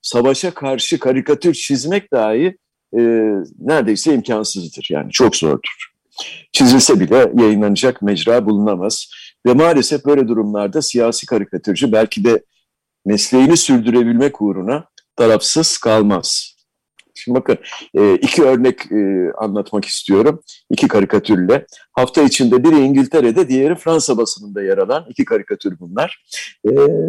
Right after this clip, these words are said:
sadece seçtiğim iki örnek fakat sayıları çok fazlaydı geçen hafta. E, ilki İngiltere'den The Times gazetesinin karikatürcüsü Peter Brooks imzalı.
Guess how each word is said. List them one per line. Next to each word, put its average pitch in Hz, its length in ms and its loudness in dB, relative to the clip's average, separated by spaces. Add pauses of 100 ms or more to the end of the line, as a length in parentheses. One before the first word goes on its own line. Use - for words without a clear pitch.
sadece 196 500 2
seçtiğim 185 460 2
iki 170 200 2
örnek 143 280 2
fakat 190 220 0
sayıları 160 480 0
çok 196 260 0
fazlaydı 95 600 -4 (320)
geçen 95 220 -2
hafta. 165 460 -2 (680)
E, 127 360 4
ilki 185 260 4
İngiltere'den 185 680 2 (480)
The 143 100 0
Times 190 320 0
gazetesinin 123 580 -2
karikatürcüsü 123 880 -2 (280)
Peter 170 420 2
Brooks - 300 0 (160)
imzalı. 101 680 -2